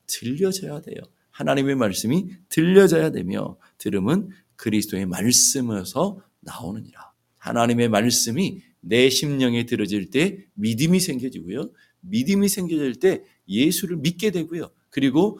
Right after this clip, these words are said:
그 예수를 믿게 될 때 예수를 위해 살아가는 삶이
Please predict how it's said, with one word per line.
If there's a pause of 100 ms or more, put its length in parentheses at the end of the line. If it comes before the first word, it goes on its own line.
(120)
그
예수를
믿게
될
때 (280)
예수를
위해 (120)
살아가는
삶이